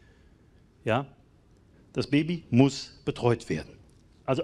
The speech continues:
am Null-Prozent-Punkt beginnt unser Leben. Da startet es.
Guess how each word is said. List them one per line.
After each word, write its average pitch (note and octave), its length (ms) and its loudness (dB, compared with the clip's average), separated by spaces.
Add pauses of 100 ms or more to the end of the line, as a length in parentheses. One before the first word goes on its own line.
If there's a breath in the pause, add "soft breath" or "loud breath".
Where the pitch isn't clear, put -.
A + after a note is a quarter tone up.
(120)
am E3 400 2
Null-Prozent-Punkt G3 1300 2
beginnt F3+ 960 2
unser D#3+ 320 4
Leben. D#3+ 440 6 (840)
Da F3+ 120 0
startet A#2 520 -2
es. - 280 -12